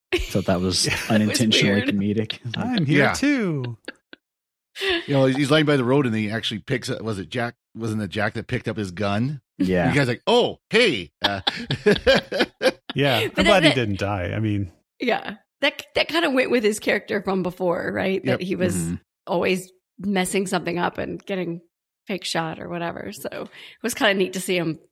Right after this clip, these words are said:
Speaker 2: pop up there.
Speaker 1: He was the one who was being so rude to, uh,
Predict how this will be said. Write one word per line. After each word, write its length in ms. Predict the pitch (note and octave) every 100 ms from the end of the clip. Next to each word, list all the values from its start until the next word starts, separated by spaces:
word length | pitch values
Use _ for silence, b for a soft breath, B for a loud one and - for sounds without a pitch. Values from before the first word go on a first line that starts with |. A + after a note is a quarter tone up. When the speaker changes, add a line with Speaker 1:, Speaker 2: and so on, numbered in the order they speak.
| _
Speaker 2:
pop 300 | - G#3+ -
up 220 | F3 -
there. 440 | F#3+ F3 - G#3+ b b b b b _ _ _ _ _ _ _ _ B B _
Speaker 1:
He 120 | B2
was 140 | G3+ B2+
the 80 | G2+
one 180 | G2 F#2+
who 40 |
was 140 | F#2
being 280 | F#2 F#2+ G2
so 180 | F2+ F#2
rude 340 | F2 F2+ F#2 F2
to, 260 | - F2+ F2
uh, 240 | E2+